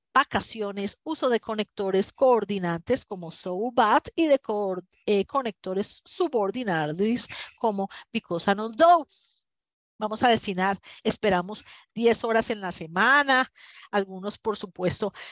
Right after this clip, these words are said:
de verano podrán destinar mayor tiempo, otros menor, pero lo importante es que se programen, si no pueden trabajar entre semana, sino, mm, el fin de semana, para que podamos, mm, ponernos al día en los envíos.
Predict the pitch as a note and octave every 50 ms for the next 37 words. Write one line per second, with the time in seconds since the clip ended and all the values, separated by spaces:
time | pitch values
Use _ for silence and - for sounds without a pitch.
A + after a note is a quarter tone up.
0 | - _ _ _ _ - G#3 F#3 F#3 F#3 F3+ F3+ F#3 G#3 B3 D#4 E4+ - - F3+
1 | F3 F3+ F3+ F3+ F3+ F3+ G#3 G#3 - G3 F#3 E3 E3+ F3 F#3 F#3+ G3 G#3 G3+ -
2 | - A#3+ G#3 G3+ G3+ - F#3+ F#3 A3 F#3+ F#3 - A3 A3 - - C#4 C#4+ C#4 C4+
3 | B3+ C4 C#4+ - - D4 C#4+ C4 A#3+ A3+ - - F#3+ F#3 - G3 F#3 F#3 F3 -
4 | G#3 G#3 G#3+ G#3 - - - A3+ G#3+ - - A3 G#3 - - F#3+ F3+ E3+ E3 F#3+
5 | G#3+ A3+ A#3+ A#3 G#3+ G3 F#3+ F#3+ F#3+ - F#3 F3+ E3+ - F3 F3+ F3+ F#3 F3 D#3+
6 | E3+ F3 F3 F3+ F#3 - - E3 - - E3+ F3 G3+ G#3 G#3+ G#3 G3+ G3 G3 G3
7 | F#3+ - - - - - - - - - G#3 F#3+ F3+ F#3+ F#3+ F#3 - _ _ _
8 | G#3 F#3+ F#3+ F#3 F3 E3+ _ - F#3 F3+ - - G3 F#3 F3+ F#3+ F3+ - A3+ B3
9 | C4+ A#3+ A3 A3+ A#3 - - _ _ _ _ _ _ _ _ _ _ _ - F#3
10 | E3+ E3 - E3+ E3 - E3+ D#3+ D#3 D#3 D#3+ E3+ F3+ - - - _ _ _ -
11 | G#3+ G3 F#3 F3+ E3+ D#3+ E3 - - - - - - _ F#3 F3+ F3 E3+ F#3 F3+
12 | G#3+ F3+ D#3 D3 E3 D#3+ E3+ D#3+ - - D#3 D3+ D3+ D3 D3 C#3 - - C3 C3
13 | B2 A2+ B2+ E3 F#3 - - - -